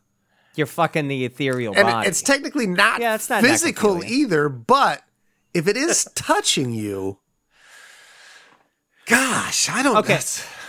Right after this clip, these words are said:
Speaker 3: That's a
Speaker 1: So let me ask you another question.
Speaker 2: I like this.
Speaker 1: Why
Speaker 2: I like this.
Speaker 1: did,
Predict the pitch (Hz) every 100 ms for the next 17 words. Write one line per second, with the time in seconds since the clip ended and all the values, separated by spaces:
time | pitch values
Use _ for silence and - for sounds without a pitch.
0 | - 226 254 226 190 - - - 202 208
1 | 226 226 196 185 - 196 170 170 160 -
2 | 117 - 104 85 _ _ _ _ - -
3 | 123 131 170 190 226 254 262 107 90 -
4 | 147 - 190 202 190 202